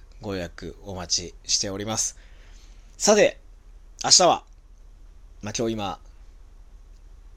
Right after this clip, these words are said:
えー、一月二十三日ですね。今収録してるのが。明日は頑張れプロレス板橋グリーンホール大会。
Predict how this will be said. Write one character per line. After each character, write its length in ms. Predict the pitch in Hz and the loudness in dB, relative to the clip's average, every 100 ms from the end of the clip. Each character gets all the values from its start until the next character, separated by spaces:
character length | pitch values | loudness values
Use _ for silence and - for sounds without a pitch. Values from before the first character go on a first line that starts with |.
| - - - - - - | -20 -20 -20 -20 -20 -14
え 920 | 98 90 82 76 69 60 53 52 - | -12 -10 -10 -12 -14 -16 -18 -20 -12
ー、 20 | |
一 160 | 113 143 | 0 2
月 220 | 139 127 | 2 -2
二 140 | 127 123 | -4 -4
十 140 | 98 | -2
三 180 | 147 147 | -2 -2
日 200 | 113 - | -2 -4
で 80 | - | -2
す 120 | 143 | 0
ね。 100 | 147 - - - - | -2 -2 -16 -20 -20
今 120 | - 92 | -12 -8
収 160 | 107 | -6
録 160 | 95 - | -6 -6
し 60 | |
て 60 | 98 | -6
る 80 | 92 | -6
の 100 | 87 | -12
が。 120 | 76 - - - - | -14 -18 -20 -20 -6
明 80 | 107 | 2
日 180 | - 160 | 4 4
は 220 | 175 107 | 2 0
頑 200 | 107 110 | -4 -6
張 80 | 104 | -8
れ 100 | 95 | -8
プ 120 | 113 | -8
ロ 100 | 107 | -6
レ 100 | 92 | -6
ス 200 | 98 87 | -6 -6
板 220 | 107 131 | -2 0
橋 80 | 117 | 0
グ 80 | 123 | -2
リ 60 | 147 | -2
ー 40 | |
ン 20 | |
ホ 120 | 151 | 0
ー 40 | 165 | 0
ル 60 | |
大 140 | 156 147 | 2 2
会。 260 | 123 92 | 2 0